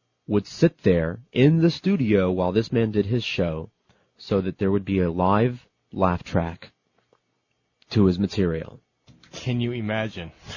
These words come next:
Speaker 1: I don't have to imagine. I was there. I was sitting there. I had to be there for it. Now, fortunately, as a part-timer, not a producer, and having nothing to do with the show other than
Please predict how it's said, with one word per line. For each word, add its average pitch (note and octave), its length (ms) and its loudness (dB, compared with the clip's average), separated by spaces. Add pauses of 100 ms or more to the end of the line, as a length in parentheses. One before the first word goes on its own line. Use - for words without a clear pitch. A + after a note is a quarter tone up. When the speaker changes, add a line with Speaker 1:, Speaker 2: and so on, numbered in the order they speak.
(220)
Speaker 1:
I G#2+ 140 4
don't A#2+ 160 8
have D3+ 200 4
to C3 100 2
imagine. G2 360 2
I G2+ 140 4
was A2 220 0
there. G#2 400 4
I F2+ 60 -2
was G2+ 140 -2
sitting G#2+ 360 2
there. D#2+ 320 -2 (720)
I G#2 160 -2
had A2 240 0
to A2 100 -6
be A2+ 300 2
there G2 200 2
for E2 280 -6
it. - 120 -10 (2500)
Now, A2+ 220 4
fortunately, G#2 880 4
as A#2 260 4
a G#2+ 60 2
part-timer, A2 640 0
not G#2 220 2
a G2 60 0
producer, G#2 520 -4
and F#2+ 100 -4
having G2 340 -4
nothing G#2+ 300 0
to G2+ 80 -12
do G2+ 160 -2
with F#2+ 120 -6
the E2+ 60 -12
show G#2+ 360 2
other G2 220 0
than F#2 240 -2